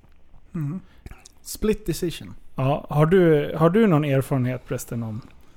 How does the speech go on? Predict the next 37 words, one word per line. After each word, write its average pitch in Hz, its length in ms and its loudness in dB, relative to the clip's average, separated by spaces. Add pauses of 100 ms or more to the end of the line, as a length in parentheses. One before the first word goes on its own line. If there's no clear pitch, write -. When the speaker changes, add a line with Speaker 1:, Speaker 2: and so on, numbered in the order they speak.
(600)
Speaker 2:
he-, - 180 -4
hovrätten? 123 600 -4 (880)
Speaker 1:
Nej, 170 600 -2
inte 170 220 -4
hovrätten. 160 600 -4 (680)
Speaker 2:
Du 160 220 4
har 170 200 8
däremot 165 440 6
det 135 100 0
från 139 160 4
ting-, - 200 2 (140)
<laughs> - 280 -14
tingsrätten. 165 840 0
Speaker 1:
Ja, 180 240 2
det 254 80 4
har 180 160 2
jag. 117 140 -8 (500)
Speaker 2:
Kan 185 100 4
du 196 40 6
inte 202 140 2
berätta 208 300 4
lite 135 220 4
om 135 100 0
det? 127 160 0
Jag 151 120 2
glömde 165 360 4
det, 117 80 -6
förlåt, 143 320 -2
innan 151 260 0
jag 139 80 2
gick 131 100 -6
vidare. 143 380 2
Speaker 1:
Det 208 160 4
har 247 200 8
det 226 40 2
inte - 160 2
alls. 180 520 -2